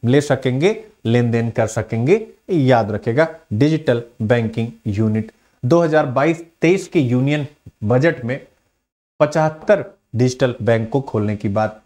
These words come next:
की गई थी, जिसको प्रधानमंत्री नरेंद्र मोदी ने यानी राष्ट्र को समर्पित किया और इसको उन्होंने समावेशी, अ, जो है,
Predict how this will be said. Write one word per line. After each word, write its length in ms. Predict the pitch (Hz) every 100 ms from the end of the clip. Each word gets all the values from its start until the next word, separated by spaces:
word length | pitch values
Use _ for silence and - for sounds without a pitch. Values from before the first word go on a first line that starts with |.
| _ -
की 140 | 160
गई 160 | 165 160
थी, 320 | 208 160 98
जिसको 300 | 123 - 139
प्रधानमंत्री 640 | 120 117 117 117 107 123
नरेंद्र 420 | 117 104 120 123
मोदी 360 | 113 104 113 143
ने 260 | 170 254 - _ _ _ _
यानी 380 | 127 120 123 98 - -
राष्ट्र 340 | 110 139 - -
को 80 | 135
समर्पित 500 | 131 117 117 180 185
किया 260 | 196 - - _ _
और 140 | 120 127
इसको 280 | 135 - 151
उन्होंने 260 | 135 165
समावेशी, 840 | 180 147 135 135 147 147 214 131 - _ _ _ 123
अ, 420 | - 120 117 120
जो 240 | 123 139
है, 320 | 127 120 113